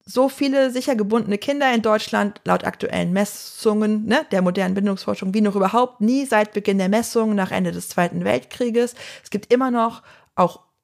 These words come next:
nicht sicher gebundene Kinder in Deutschland und das sind selten die Kinder der Eltern, die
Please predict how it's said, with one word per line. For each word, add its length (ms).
nicht 360
sicher 240
gebundene 520
Kinder 400
in 80
Deutschland 360
und 100
das 140
sind 200
selten 460
die 120
Kinder 360
der 340
Eltern, 480
die 340